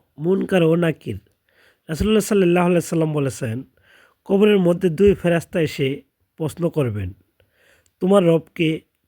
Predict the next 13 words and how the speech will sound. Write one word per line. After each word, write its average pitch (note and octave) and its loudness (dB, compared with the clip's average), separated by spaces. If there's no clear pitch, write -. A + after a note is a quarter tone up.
তোমার E3+ -2
দিন E3 0
কি?' A2 -12
ওই G3+ 4
ব্যক্তি, F#3+ 0
'মুহাম্মদ F3 -2
সাল্লাল্লাহু D#3+ -2
আলাইহি E3 -4
সাল্লাম C#3 -6
সম্পর্কে E3+ -2
তুমি D3+ -4
কি E3+ -4
বলতে?' D3+ -2